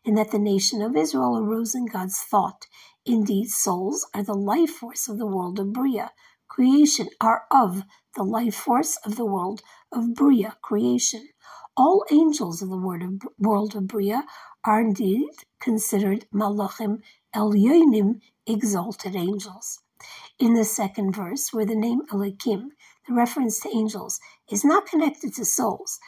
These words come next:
yet the divine is more prominent and revealed within them, this references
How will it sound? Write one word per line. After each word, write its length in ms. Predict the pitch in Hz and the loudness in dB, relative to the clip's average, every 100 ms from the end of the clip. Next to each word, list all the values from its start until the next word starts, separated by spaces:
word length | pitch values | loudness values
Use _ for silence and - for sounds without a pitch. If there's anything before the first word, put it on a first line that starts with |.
| - _ | -20 _
yet 220 | - 247 240 | 0 0 2
the 100 | 208 | 0
divine 440 | 226 208 208 208 | 2 2 2 2
is 200 | 208 196 | -2 -2
more 200 | 226 208 | -2 -2
prominent 560 | - - 208 214 202 202 | -4 -2 0 0 -2 -4
and 160 | 208 | -4
revealed 460 | 185 185 196 190 196 | -2 -2 -2 -2 -4
within 400 | 190 196 170 160 | -6 -6 -8 -6
them, 260 | 190 302 - - - - | -4 -4 -6 -20 -20 -6
this 240 | - 262 - | 0 0 0
references 800 | 220 190 - 226 220 254 294 | -2 -2 -4 -4 -2 -2 -2